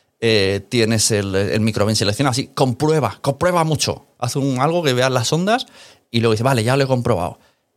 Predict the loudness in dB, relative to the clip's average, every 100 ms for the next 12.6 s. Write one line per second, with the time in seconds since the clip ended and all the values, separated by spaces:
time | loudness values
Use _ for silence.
0 | -6 -2 0 2 2 0 -4 -8 -6 -4
1 | -2 -2 0 2 2 2 0 0 0 0
2 | -2 -4 -4 -4 -4 -8 -18 -8 -2 -2
3 | -2 -2 -2 -4 -4 -2 -2 -2 -8 -14
4 | -20 -8 -2 -2 -2 -4 -2 -2 0 -2
5 | -2 -2 -2 -2 0 0 0 0 0 0
6 | 0 0 0 -2 -2 -2 0 0 0 -2
7 | -8 -20 _ -2 -2 0 -2 -2 0 0
8 | -2 0 0 2 0 -2 -2 -2 0 0
9 | 2 2 2 2 0 0 0 -2 -4 -2
10 | -2 -2 -2 -6 -2 -2 0 -2 -2 0
11 | 2 0 0 0 0 0 0 0 -2 -2
12 | -2 0 -2 0 0 -2